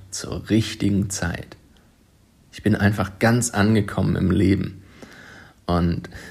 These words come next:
genau das wünsche ich dir. Deshalb mach dir bewusst, wenn du woanders hin willst, bedarf es einer Veränderung. Und du darfst neue Dinge lernen und tun, lernen und tun.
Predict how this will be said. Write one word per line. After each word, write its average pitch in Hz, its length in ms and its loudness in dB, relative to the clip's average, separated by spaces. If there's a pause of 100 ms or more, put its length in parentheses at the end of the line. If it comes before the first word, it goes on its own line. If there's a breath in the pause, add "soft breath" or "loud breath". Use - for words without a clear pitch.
genau 101 300 6
das 101 200 4
wünsche 113 280 4
ich - 140 -2
dir. - 200 -4 (340 loud breath)
Deshalb 113 280 6
mach 127 220 2
dir 113 160 2
bewusst, 104 640 0 (1000)
wenn 123 180 6
du 143 140 8
woanders 113 380 4
hin 156 240 6
willst, 180 500 2 (380)
bedarf 104 300 6
es 117 100 0
einer 104 180 4
Veränderung. - 800 0 (560 loud breath)
Und 90 380 2 (500)
du 113 100 2
darfst 104 280 4
neue 110 200 8
Dinge 101 220 8
lernen 117 400 8
und 127 160 4
tun, - 580 2
lernen 98 320 6
und 98 180 0
tun. - 400 -4